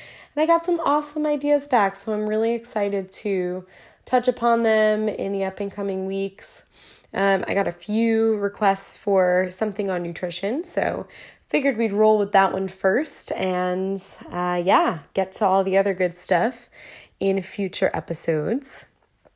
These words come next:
So today we're talking about nutrition and, um, how it goes beyond the physical and, you know, what we can do to, to really leverage food to meet all of our needs.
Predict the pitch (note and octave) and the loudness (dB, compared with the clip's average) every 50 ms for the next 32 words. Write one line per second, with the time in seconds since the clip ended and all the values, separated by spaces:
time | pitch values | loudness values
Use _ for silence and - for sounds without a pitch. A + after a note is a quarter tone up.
0 | _ _ _ _ _ _ _ - - - - - - - G3 F#3 F3 - - A3 | _ _ _ _ _ _ _ -10 -10 -10 -8 -6 0 2 2 2 2 0 2 4
1 | A3 A#3 C#4+ C#4+ - C#4 C4 C4+ C#4+ C#4 C4+ C4 C#4 D4 C#4 - C#4 B3+ B3 - | 4 4 2 2 0 -2 -2 0 2 2 2 2 2 -2 2 4 4 4 4 4
2 | B3+ B3 B3 C4 D4+ E4+ - - - - - - - - - - - - _ - | 2 4 4 4 2 -2 -4 -8 -20 -20 -20 -20 -20 -20 -20 -20 -20 -18 _ 0
3 | - A3 A3+ A3+ A3 A3 A3 A3 G#3+ A3 A3 A3 A3 A3+ A3+ G#3 A3+ - - G#3 | 4 6 6 8 8 8 8 8 6 6 4 4 2 2 0 0 -2 -2 0 2
4 | G3+ G3+ G3 F#3+ F#3+ F#3 F#3 F#3+ F#3+ F#3+ G3 F#3+ - _ - - - - - A3 | 2 2 2 2 2 0 0 -2 -2 -4 -4 -6 -8 _ -8 -8 -6 0 4 6
5 | A#3 B3+ C#4 C4+ - C#4+ C#4 B3 A3+ B3+ B3 A#3+ B3 B3+ B3+ A#3 A#3 - - A3+ | 8 6 6 6 4 4 4 4 4 4 6 6 6 4 2 0 -2 0 0 0
6 | A3 - D#4 - E3+ D#3 - - - - - F3+ F3+ F3+ E3+ - - - - - | 0 0 0 2 2 2 0 -2 -4 -4 -4 -4 -4 -6 -8 -12 -18 -20 -20 -20
7 | - - _ - A3 G#3 G3 F3+ F3+ G3+ - - A#3 A3 - A#3 G#3 F#3+ G3 A3 | -20 -20 _ -4 0 2 2 4 4 2 2 2 0 0 2 0 2 2 2 2
8 | A3+ A3 - - G3+ F#3+ F#3 F3+ - - - - - F#3+ F3 E3+ E3+ E3+ G3 A3 | 0 0 0 -2 -2 -2 -2 -6 -8 -10 -10 -6 -4 -4 -4 -4 -4 0 2 2
9 | G#3 G#3 F#3+ F3+ F3+ F3 F3 F3 G3+ G3 F#3+ - - - - G#3 G#3+ G#3+ F#3+ E3 | 4 4 4 4 4 4 4 4 2 0 0 -4 -10 -4 -4 -2 -2 -2 -4 -4
10 | - - - F#3+ F3+ F3+ F#3 F#3 - F#3 F#3 F#3 F3 E3+ F3+ F3 E3+ E3+ E3+ D#3+ | -6 -4 -2 -2 -2 -2 -2 -4 -2 0 0 0 0 0 0 -2 -2 -2 -4 -4
11 | E3 D#3+ - - - - - - - | -4 -6 -8 -8 -8 -8 -8 -8 -8